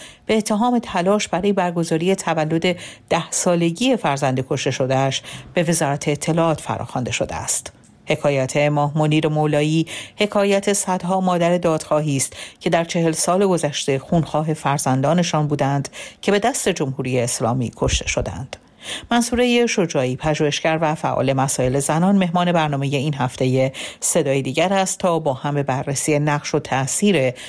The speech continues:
مادران دادخواه بپردازیم. منصوره، آیا حرکت مادران دادخواه در ایران به اولین نسل اون، یعنی مادران خاوران، باز می‌گرده؟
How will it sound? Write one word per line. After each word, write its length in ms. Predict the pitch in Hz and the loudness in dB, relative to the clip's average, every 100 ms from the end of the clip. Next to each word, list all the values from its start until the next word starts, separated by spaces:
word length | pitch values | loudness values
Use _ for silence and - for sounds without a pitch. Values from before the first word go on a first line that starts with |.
| - - | -14 -2
مادران 540 | 160 156 135 127 135 | 0 2 0 2 0
دادخواه 520 | 135 147 165 - 139 - | 0 0 -2 -2 -2 -2
بپردازیم. 680 | - - 123 - - - - - - - - - | -6 -4 -6 -4 -4 -4 -8 -14 -16 -14 -12 -4
منصوره، 440 | 269 262 220 190 - | 0 2 2 2 2
آیا 280 | 320 320 - | 2 2 0
حرکت 540 | 185 220 208 208 254 | -2 0 0 0 0
مادران 500 | 311 262 190 151 139 | 2 2 2 0 -4
دادخواه 400 | 135 131 - 131 | 0 -2 0 -4
در 120 | 131 135 | -2 0
ایران 420 | 135 147 156 139 | 0 0 0 0
به 300 | 156 147 131 - - - - | 2 2 0 -6 -16 -16 -2
اولین 600 | 185 165 165 202 226 190 | -2 0 0 2 2 2
نسل 300 | 160 156 - | 0 0 -2
اون، 240 | 147 143 135 | 0 0 2
یعنی 500 | 131 135 143 147 135 | 2 2 2 0 0
مادران 400 | 156 147 127 143 | 2 2 2 0
خاوران، 500 | 156 151 135 139 175 | 0 0 2 2 2
باز 200 | 139 131 135 | 2 0 -4
می‌گرده؟ 520 | 127 127 - 135 | -4 -4 -4 -4